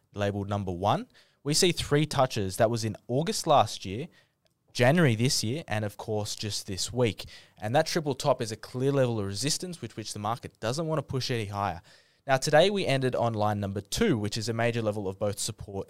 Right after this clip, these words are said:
and resistance over the last six months. And next week it'll be pretty crucial to see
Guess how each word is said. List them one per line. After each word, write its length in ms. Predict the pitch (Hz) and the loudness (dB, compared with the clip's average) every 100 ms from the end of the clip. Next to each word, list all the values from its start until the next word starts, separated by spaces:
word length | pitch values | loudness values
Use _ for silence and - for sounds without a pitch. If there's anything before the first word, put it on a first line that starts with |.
| - | -6
and 200 | 113 143 | -2 0
resistance 680 | 127 113 104 - 180 - - - - - | 0 0 -4 -4 -4 -4 -6 -10 -18 2
over 220 | 147 160 | 6 6
the 80 | 131 | 6
last 480 | 120 113 113 - - | 4 4 2 -4 -4
six 340 | - 113 - | -4 -4 -4
months. 600 | 117 101 87 - - - 113 | -2 -2 -2 -4 -2 -4 -6
And 140 | 110 | -4
next 280 | 143 - - | -4 -4 -6
week 220 | 160 - | -6 -6
it'll 120 | 151 | -8
be 80 | 143 | -6
pretty 180 | 151 165 | -6 -8
crucial 420 | - 160 160 156 | 0 2 2 0
to 80 | 123 | -2
see 340 | - 113 110 | 0 -2 -4